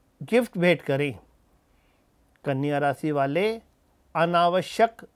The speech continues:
दौड़ हो सकती है, लंबी दूरी की यात्रा से बचें। क्या करें?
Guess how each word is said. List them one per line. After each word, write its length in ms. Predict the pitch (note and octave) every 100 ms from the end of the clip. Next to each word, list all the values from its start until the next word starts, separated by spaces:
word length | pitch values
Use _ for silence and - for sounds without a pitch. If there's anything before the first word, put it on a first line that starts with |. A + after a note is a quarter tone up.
| D3
दौड़ 360 | C#3 G3 A3+
हो 280 | C3+ C3+ F#3+
सकती 440 | F#3+ F3 - E3
है, 340 | D3 F3 B3 B3 _ _ _ _
लंबी 460 | D#3 D#3+ F3+ G#3 B3+
दूरी 320 | G3 F#3+ F#3+
की 380 | - A3+ C4+ B3 _ _
यात्रा 480 | D#3+ E3 E3 F3+ F#3
से 180 | - F#3
बचें। 500 | C#3+ - D3 B2 _ _ _ _ _ _ _
क्या 160 | E3
करें? 460 | D3+ D#3 E3+ A#3 A#3